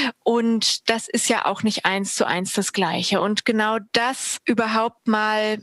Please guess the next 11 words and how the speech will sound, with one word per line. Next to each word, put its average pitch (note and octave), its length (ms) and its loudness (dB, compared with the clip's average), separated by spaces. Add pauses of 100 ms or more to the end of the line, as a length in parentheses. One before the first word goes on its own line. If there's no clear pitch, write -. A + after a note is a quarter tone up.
ich G#3+ 140 -2
sag G#3+ 180 2
mal, G#3+ 160 0
zu - 160 -2
konkretisieren, A3 1000 2 (140)
das C4 260 0
wäre C4 140 2
mir C4+ 140 0
natürlich B3+ 760 0
ein B3 140 2
Anliegen, C#4+ 720 0